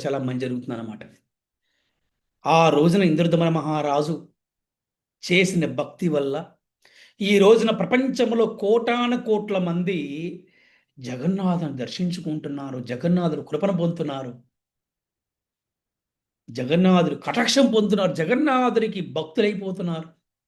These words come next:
ఈ రోజున ప్రపంచంలో ఎన్నో దేశాల్లో, ఎన్నో రాష్ట్రాల్లో కూడా రథయాత్రలు జరుగుతున్నాయి.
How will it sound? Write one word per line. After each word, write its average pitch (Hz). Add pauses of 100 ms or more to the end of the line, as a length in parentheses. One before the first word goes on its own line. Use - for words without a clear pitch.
(680)
ఈ 233
రోజున 247
ప్రపంచంలో 247
ఎన్నో 220
దేశాల్లో, 233
ఎన్నో 226
రాష్ట్రాల్లో 226
కూడా 196 (420)
రథయాత్రలు 185
జరుగుతున్నాయి. 151